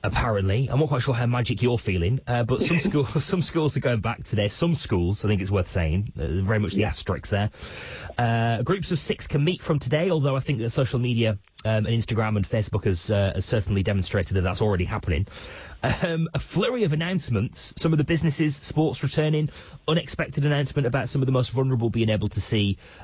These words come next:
Speaker 1: uh, one person. Just, um, as a feel, Kwame, how, how, how does it, how, how are you feeling? Are you feeling magic about it?
Speaker 2: <laughs> I mean, it's, it, am I feeling magic? That's a good question. I mean, it, it feels like it's just come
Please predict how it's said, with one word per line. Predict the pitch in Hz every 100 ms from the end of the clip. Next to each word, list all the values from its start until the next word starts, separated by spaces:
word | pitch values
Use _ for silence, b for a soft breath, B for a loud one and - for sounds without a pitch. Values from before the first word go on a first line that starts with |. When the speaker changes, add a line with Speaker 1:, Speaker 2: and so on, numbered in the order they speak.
| -
Speaker 1:
uh, | 107 101
one | 110 104
person. | 98 98 - 98 95 131 b b b -
Just, | - 247 -
um, | 196 185 165 - _ _ _ _ - -
as | -
a | 165
feel, | - - 277 160 90 - _ -
Kwame, | 123 95
how, | 95 175
how, | - 190
how | 190
does | 185
it, | -
how, | 170
how | -
are | 202
you | 190
feeling? | - 214 120
Are | 123
you | 151 151
feeling | 185 160
magic | 170 175 -
about | - 202 202
it? | 226 - -
Speaker 2:
<laughs> | - - 233 - -
I | - - - - 294 - - - 247
mean, | 247 277 285
it's, | 285 254 214 - -
it, | - - - -
am | - 247
I | 240 -
feeling | 247 226 208 202
magic? | 185 170 135
That's | 180 190
a |
good | 180 175
question. | - 175 170 - 151 131
I | 160
mean, | 208
it, | 220 - -
it | 247 - -
feels | 269 294 269
like | 208 175
it's | 180 -
just | 185 - - b b _ _ _ _ -
come | 208 165 165